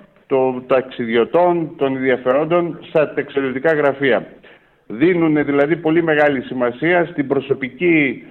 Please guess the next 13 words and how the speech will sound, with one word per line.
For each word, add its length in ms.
καθοδήγηση, 920
στο 180
ενδιαφέρον, 640
στο 160
πρόσωπο 440
με 120
πρόσωπο 460
δηλαδή 340
εξυπηρέτηση, 800
παλά-, 600
παρά 320
με 120
το 140